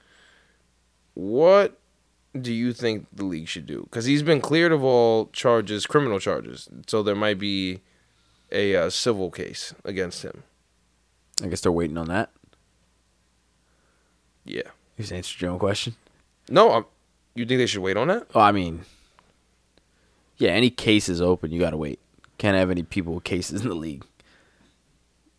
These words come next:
Speaker 1: I mean, I don't think you could wait that long, though. Wh-, who knows when that's gonna get solved? Like,
Speaker 2: Yeah, I mean
Speaker 1: I don't think the N F L's waiting for Deshaun Watson's. I, and mind you, not, not saying they should let him play. I'm just saying.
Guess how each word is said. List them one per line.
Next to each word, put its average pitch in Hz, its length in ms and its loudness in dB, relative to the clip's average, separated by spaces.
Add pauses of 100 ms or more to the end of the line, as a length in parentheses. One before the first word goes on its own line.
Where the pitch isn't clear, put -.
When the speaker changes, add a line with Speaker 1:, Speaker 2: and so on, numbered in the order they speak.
(120)
Speaker 1:
I 113 120 0
mean, 107 340 0
I - 60 -4
don't 139 120 -2
think 123 120 -8
you 98 60 -8
could 90 100 -8
wait 92 160 -4
that 80 120 -6
long, 117 280 -2
though. 69 180 -8
Wh-, 80 220 -8
who 113 100 -6
knows 113 260 0
when 120 80 -6
that's 98 140 -2
gonna 95 140 -4
get 85 120 -6
solved? 110 420 -2
Like, 104 240 0 (420)
Speaker 2:
Yeah, 107 160 -4
I 92 40 -2
mean 120 240 2
Speaker 1:
I - 140 -6
don't 135 100 8
think 131 80 -4
the 117 60 0
N 110 60 2
F 113 100 0
L's 107 140 0
waiting 110 180 -2
for 104 100 -4
Deshaun 98 340 -2
Watson's. 95 480 -2
I, 147 120 2
and 139 220 0
mind 117 260 2
you, 82 200 -10
not, 98 480 0 (420)
not 101 400 -2
saying 104 300 0
they 98 80 -2
should 95 160 -4
let 92 140 0
him 87 100 -6
play. - 280 -12 (1600)
I'm 104 140 0
just 95 180 -4
saying. 85 380 -2